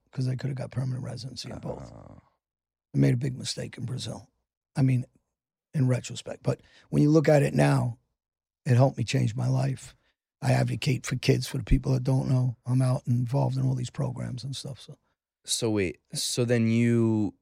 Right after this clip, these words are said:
Speaker 2: so you're going to these different places, you're making different friends. They have no, they think you're kind of a fighter 'cause you're jacked, and, and you're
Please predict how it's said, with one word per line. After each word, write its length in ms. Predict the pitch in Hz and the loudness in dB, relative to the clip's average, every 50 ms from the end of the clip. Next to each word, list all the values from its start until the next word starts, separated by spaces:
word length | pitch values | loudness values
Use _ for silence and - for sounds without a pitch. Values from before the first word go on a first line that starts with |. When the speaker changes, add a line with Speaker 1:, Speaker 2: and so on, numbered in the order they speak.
| _ - | _ -8
Speaker 2:
so 180 | - - 120 | -4 -2 0
you're 80 | 113 107 | 0 0
going 280 | 101 110 123 135 139 127 | 2 2 2 2 2 2
to 40 | 110 | 0
these 220 | 104 113 107 92 | 0 -2 -2 0
different 320 | 95 107 104 110 92 73 | -2 -2 -2 -2 -4 -6
places, 480 | - - 101 98 95 - - 95 92 90 | -4 -2 0 0 0 -2 -2 -4 -4 -2
you're 100 | 92 90 | -2 -2
making 440 | 92 98 101 101 95 - 101 98 95 | 0 2 2 0 0 0 -2 -2 0
different 380 | 98 95 92 - - 90 80 - | 0 -2 -2 -2 -4 -6 -6 -6
friends. 460 | - - - 98 92 90 85 85 - | -8 -4 -2 0 0 0 -2 -4 -2
They 100 | - 101 | 0 0
have 100 | 104 95 | 0 2
no, 200 | 95 95 98 98 - | 0 0 -2 -2 -2
they 120 | 92 95 92 | -2 -4 -2
think 160 | 101 98 95 | -2 -4 -4
you're 80 | 90 85 | -6 -8
kind 180 | - 101 92 | -4 -4 -2
of 60 | 90 85 | -2 -2
a 80 | 82 | -4
fighter 560 | - - - 87 87 87 87 85 90 92 107 _ _ _ _ _ _ _ _ - | -6 -2 0 0 2 2 0 -2 -2 -4 -6 _ _ _ _ _ _ _ _ -12
'cause 120 | 95 87 | -8 -6
you're 100 | 92 87 | -6 -4
jacked, 560 | 85 85 85 85 82 80 85 90 - - - _ _ _ - | -4 -2 -2 0 0 0 -2 -4 -8 -14 -20 _ _ _ -2
and, 640 | 101 101 101 95 92 92 90 90 90 87 82 - - _ _ - | 0 2 2 2 0 0 0 -2 -2 -4 -6 -8 -14 _ _ -8
and 120 | - 101 | -4 -2
you're 100 | 101 98 | -2 -2